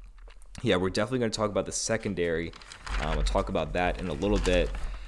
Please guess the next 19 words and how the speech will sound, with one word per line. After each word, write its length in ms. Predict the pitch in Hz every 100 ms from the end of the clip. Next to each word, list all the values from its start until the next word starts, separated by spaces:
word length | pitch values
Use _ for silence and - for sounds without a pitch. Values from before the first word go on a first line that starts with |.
| -
Actually, 280 | 110 127 151
we'll, 180 | 123 120
we'll 160 | - 127
cover 240 | - 151
that 140 | 143 110
right 180 | 104
now 160 | 95 92
because 320 | 82 101 85
now 200 | 95 107
is 100 | 123
a 40 | 95
good 300 | - 101 -
time 260 | - 92
to 80 | 85
consider 680 | - - - 117 98 80 76 - - - - - - - - - - - - - -
linebackers 1000 | 104 95 135 147 147 151 156 143 - - - - - - -
and 220 | 117 113
secondary 580 | - 104 90 78 71 67
players, 500 | - 52 53 - -